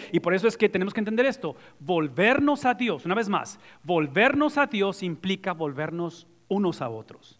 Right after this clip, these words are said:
Porque, ah, irónicamente, hablando de Joel, esta, esta, este libro de Joel está escrito en un tiempo en el cual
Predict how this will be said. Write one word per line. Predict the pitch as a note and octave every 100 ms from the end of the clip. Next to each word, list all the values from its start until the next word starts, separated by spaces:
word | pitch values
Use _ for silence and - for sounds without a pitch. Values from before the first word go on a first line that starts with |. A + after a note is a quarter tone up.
| _ -
Porque, | F3+ E3 - -
ah, | D#3
irónicamente, | E3 E3+ A3+ B3 A3 E3+ D#3 F3 - -
hablando | A#2+ C3 E3+
de | F#3+
Joel, | A3 F#3 D3 F#3 - - -
esta, | D3 C#3+ -
esta, | E3 - G3+ -
este | E3 B3+
libro | B3 A#3
de | F#3
Joel | D#3+ G3
está | F#3 G#3
escrito | G#3 G3+
en | G3+
un | F#3+
tiempo | G3 F#3+
en | D#3+
el | D3
cual | F3 F3+